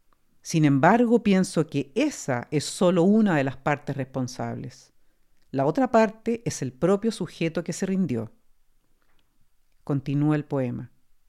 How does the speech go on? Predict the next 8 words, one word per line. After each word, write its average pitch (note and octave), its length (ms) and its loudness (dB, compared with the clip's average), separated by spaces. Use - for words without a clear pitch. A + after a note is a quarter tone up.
No D#3+ 180 2
dejes F#3 540 -4
caer D3+ 260 -2
los D#3+ 160 -4
párpados, - 880 -10
pesados E3+ 540 -2
como D#3 240 -2
juicios. - 760 -10